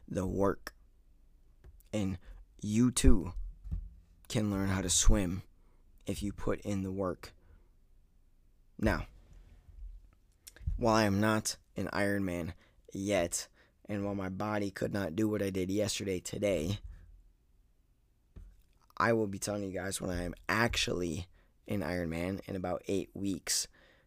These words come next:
from now. And I'll be letting you guys know. But this is today's episode, and while I didn't tell you a whole bunch about the race, I think you guys got the gist of it. It was a fabulous event, and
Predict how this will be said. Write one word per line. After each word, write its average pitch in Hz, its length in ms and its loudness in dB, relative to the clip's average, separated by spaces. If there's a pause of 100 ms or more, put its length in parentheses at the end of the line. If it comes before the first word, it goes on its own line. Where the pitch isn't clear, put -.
from - 260 -4
now. 87 360 -4 (880)
And 104 100 -4
I'll 92 140 -2
be 92 120 -4
letting 92 260 -2
you 98 80 -4
guys 87 300 -6
know. 78 260 -6 (1120)
But 147 420 6 (380)
this - 180 -4
is 110 140 -2
today's 104 400 0
episode, 104 500 0
and 123 80 0
while 110 120 0
I 117 80 0
didn't 113 200 0
tell 110 120 -2
you 110 100 0
a 98 40 -6
whole 104 240 -2
bunch 98 280 -8
about 95 240 -6
the 98 80 -6
race, 95 280 -2
I 101 60 -4
think 101 160 -2
you 101 80 -4
guys 98 240 -2
got 95 340 -6 (340)
the 107 120 -4
gist 98 460 -6
of 101 200 -6
it. 87 180 -6
It 110 120 0
was 101 260 0
a 92 200 0 (220)
fabulous 107 960 -2
event, 90 560 -6 (460)
and 92 580 -4